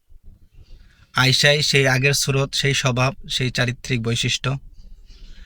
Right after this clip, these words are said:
"এই গ্লাস নামান, এখানে দাঁড়িয়ে আছেন কেন? যান, সামনে যান, ভিতরে চলে যান, নাহলে ঘুরে আসেন।" মানে তার যে খাইচ্ছত, সেই খাইচ্ছত কিন্তু রয়ে গেছে। আয়শা মানে কোনো কথা বলার কোনো সুযোগই দেয় নাই।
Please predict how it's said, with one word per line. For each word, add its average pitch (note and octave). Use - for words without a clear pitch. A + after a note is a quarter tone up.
"এই C#3+
গ্লাস C#3
নামান, D3+
এখানে D3
দাঁড়িয়ে D3+
আছেন D3+
কেন? C3
যান, D3+
সামনে D#3
যান, E3
ভিতরে C#3
চলে E3+
যান, F3+
নাহলে D3+
ঘুরে D3+
আসেন।" D#3+
মানে C3+
তার D3
যে D#3+
খাইচ্ছত, E3
সেই E3
খাইচ্ছত D#3+
কিন্তু D#3+
রয়ে C3+
গেছে। B2
আয়শা C#3
মানে D#3
কোনো D3+
কথা D#3
বলার E3
কোনো D#3
সুযোগই C#3+
দেয় A#2+
নাই। G#2